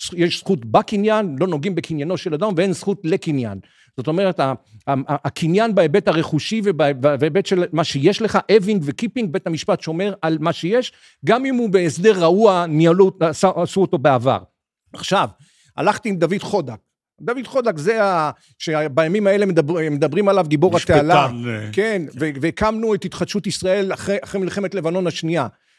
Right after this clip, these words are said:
Speaker 1: היו, אמרו לי, זה שאתה רוצה לדבר איתנו, אפרופו מה שקורה, לא אומרים שאנחנו רוצים לדבר איתך, כי אני באתי אל השולחן עם אותם מגידים שאמרתי לך מתחילת הרעיון הזה,
Speaker 2: כן,
Speaker 1: כל
Speaker 2: זה
Speaker 1: השנים.
Speaker 2: אתה,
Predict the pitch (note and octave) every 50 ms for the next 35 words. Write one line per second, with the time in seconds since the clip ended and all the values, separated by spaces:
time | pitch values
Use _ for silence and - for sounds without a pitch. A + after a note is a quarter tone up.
0 | _ _ _ _ _ _ - D3+ D3 G3 - - F#3 F#3 G3+ G#3 C#4+ F#4+ G4+ F4
1 | D3 A2 A2 - D3+ B2 E3+ C4 B3 - B3 - G#3 G#3 F#3+ - A#3+ A#3 A3 E3
2 | D#3+ D3+ C3+ F#3+ G#3+ F#3+ F#3 C3 - G3 F#3 E3 C#3+ B2+ A#2+ - - C3 - -
3 | D3+ C#3+ - F3+ F#3 E3 - - D#3 - - D3 C#3+ D#3+ A#3 A#3 A3+ A#3 A#3+ G3
4 | A3 A3+ A3 G#3 G#3 F#3 - B3 A3 A3 G3+ A3 A#3 A#3 G#3 - - C4+ F#3 -
5 | - F3 D#3 D#3 F#3 B3 G#3+ D3 A#2+ A#2 F#3 G3+ G3+ - G#3+ G3 F3 E3 D#3 C3+
6 | - D#3 C#3 - - D#3+ F#3 A3+ A3+ G3+ - - - _ - D3+ D#3+ D#3+ - -
7 | A#3 B3 A#3 G#3 D3+ E3+ F3 D3+ G#3+ A#3 G3+ - E3+ E3+ G#3 - F#3 - G#3 F#3+
8 | F3 - - E3 E3+ E3+ - D3 C3+ C#3 C3+ C3+ B2+ B2 A#2 G#2 A2+ - - G#3+
9 | D3+ C3 D3+ F#3+ F3 F#3 - - E3+ - - A3 F#3 C3+ B2+